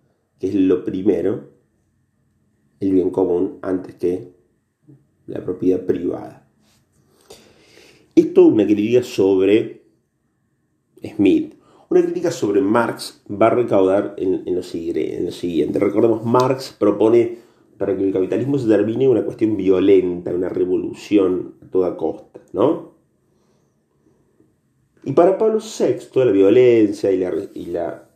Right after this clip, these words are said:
y su reacción no es la solución, como tampoco la eliminación de la libertad personal.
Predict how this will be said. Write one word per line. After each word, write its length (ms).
y 80
su 200
reacción 680
no 100
es 100
la 140
solución, 880
como 200
tampoco 320
la 100
eliminación 680
de 60
la 80
libertad 500
personal. 760